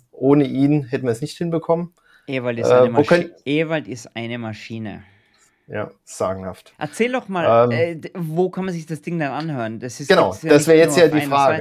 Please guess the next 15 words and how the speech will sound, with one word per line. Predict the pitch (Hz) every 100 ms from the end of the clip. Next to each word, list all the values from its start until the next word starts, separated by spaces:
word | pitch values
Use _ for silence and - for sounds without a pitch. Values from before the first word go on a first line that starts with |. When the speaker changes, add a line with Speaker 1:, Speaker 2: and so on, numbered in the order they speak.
| 101
Speaker 2:
Seite, |
Speaker 1:
ne? | 120 139 151 131
Speaker 2:
ja. |
Ja, | 160 131 107
genau. | 131 139 123
Wo | 151
hört | 156 208
Speaker 1:
Genau, | 147 131
Speaker 2:
man | 131
das | 131
dann? | 156
Speaker 1:
und | 156 - _ -
<laughs> | - - - 170 - 349 - 170 190
also, | 139 156 147 123 123
ähm, | 147 143 139 135 127